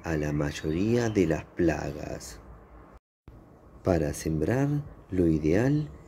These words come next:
es hidratar las semillas en agua tibia durante veinticuatro horas. Las semillas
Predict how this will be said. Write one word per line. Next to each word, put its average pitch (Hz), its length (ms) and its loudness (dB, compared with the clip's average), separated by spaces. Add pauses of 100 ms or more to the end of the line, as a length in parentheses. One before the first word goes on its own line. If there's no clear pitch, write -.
(120)
es 90 300 -2
hidratar 78 580 2
las 73 280 0
semillas 98 840 -2 (280)
en 82 280 0
agua 71 500 0
tibia 127 600 2 (420)
durante 78 480 0
veinticuatro 78 920 0 (100)
horas. - 680 -2 (1600)
Las 87 240 0
semillas 80 840 0